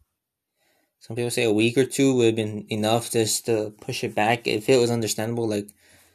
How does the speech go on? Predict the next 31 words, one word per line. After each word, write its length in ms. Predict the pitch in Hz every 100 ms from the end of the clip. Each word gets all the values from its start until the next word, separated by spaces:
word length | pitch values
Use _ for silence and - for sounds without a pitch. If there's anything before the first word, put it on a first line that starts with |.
| _ _ _
if 180 | 107 98
the 120 | 104
developers 540 | 104 98 107 117 117
came 140 | - 117
out 60 |
and 100 | 113
said, 140 | 104 101
"Yeah, 360 | 104 107 104
we 140 | 104 107
have 160 | 110 110
to 60 |
push 240 | 98 113 113
it 80 |
back 260 | 104 107 104
'cause 180 | 107 98
there's 200 | 107 104
major 280 | 107 107 104
flaws 280 | 107 104
and 100 | 104
we're 140 | 104 104
not 200 | 104 104
trying 140 | 117
to 60 | 104
give 200 | 104 104
you, 220 | 107 107 _ _ _ _ _ _ -
um, 480 | 107 101 101 104 _ _ - -
a 40 |
flaw 360 | - 107 101 101
game," 400 | 107 123 107 104
you 60 |
know? 300 | 104 117 190